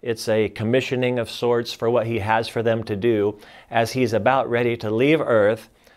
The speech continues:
ascend back to God the Father.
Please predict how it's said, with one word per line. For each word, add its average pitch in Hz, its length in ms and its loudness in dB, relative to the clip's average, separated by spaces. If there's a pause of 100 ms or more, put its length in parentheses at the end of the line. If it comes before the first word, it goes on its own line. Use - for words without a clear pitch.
(140)
ascend 131 520 0
back 113 320 0
to 113 80 -10
God 95 440 -4 (340)
the - 80 -14
Father. 78 480 -6